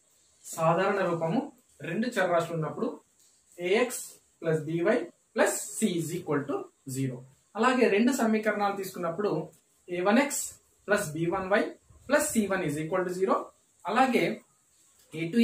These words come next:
ఎక్స్ ప్లస్ బీ టూ వై ప్లస్ సీ టూ is equal to zero. ఈ విధంగా రెండు సమీకరణాలకు సాధనను మనం గ్రాఫ్ పద్ధతిలో కనుక్కుందాం. మరి ఇలా గ్రాఫ్ పద్ధతిలో కనుక్కున్నప్పుడు దీని యొక్క సాధన ఒకటి ఉంటుందా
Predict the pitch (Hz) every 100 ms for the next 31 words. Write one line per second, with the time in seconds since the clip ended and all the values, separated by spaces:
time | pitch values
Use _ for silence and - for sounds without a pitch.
0 | 285 311 - - _ _ - 180 165 139
1 | 170 170 208 254 - - _ 208 247 -
2 | 208 202 196 160 160 170 147 135 311 -
3 | _ - 156 - - _ - 226 277 285
4 | 277 277 269 170 220 294 294 202 196 226
5 | 226 196 185 180 175 180 180 151 170 -
6 | _ - - 156 196 233 214 170 156 214
7 | 165 165 165 143 135 135 - - - -
8 | 143 131 131 120 - _ _ - 302 320
9 | 285 226 220 247 269 262 247 233 208 -
10 | 220 208 214 202 170 180 _ _ - 202
11 | 226 - 175 180 196 160 160 - _ 135
12 | 175 185 196 196 190